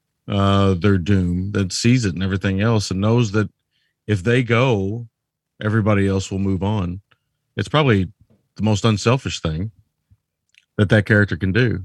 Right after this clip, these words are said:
And again, it kinda goes all back to that destiny stuff. So it's very interesting. It's very interesting. I, you know, I can't have my animated shows making me think like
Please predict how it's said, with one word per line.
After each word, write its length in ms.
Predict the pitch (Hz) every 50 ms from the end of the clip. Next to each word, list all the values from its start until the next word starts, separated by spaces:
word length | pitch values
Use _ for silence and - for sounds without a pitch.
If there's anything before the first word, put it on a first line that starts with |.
| -
And 100 | - 120
again, 180 | 123 120 160 151
it 60 | - -
kinda 140 | 127 120
goes 180 | 104 120 113 110
all 100 | 113 110
back 160 | 110 110 -
to 60 | - 98
that 120 | 98 87
destiny 380 | 90 104 113 - - 87 82 80
stuff. 260 | - - 82 80 80 - _ _ _
So 340 | - - 98 95 87 87 90 - _ _ _ _ _ _ _ _ _ _ _ _ _ _ _ _ _ _ _ -
it's 120 | 110 101
very 220 | 143 185 180 160
interesting. 440 | 156 139 131 107 - 95 87 82 85 - _
It's 80 | _ -
very 180 | 127 123 123
interesting. 400 | 117 104 - - - 87 87 87 - _ _ _ _ _ _ _ _ _ _ _ _ _ - 123 - -
I, 140 | - 151 131 -
you 100 | - 170
know, 60 | 170 165
I 80 | 160
can't 240 | - - 190 175 160
have 140 | 165 165 156
my 140 | 143 135 135
animated 420 | 139 139 135 127 131 123 110 101
shows 400 | - - 131 123 120 110 101 95
making 240 | 110 104 98 110 98
me 80 | 95
think 240 | - - 107 104 -
like 160 | 87 85 85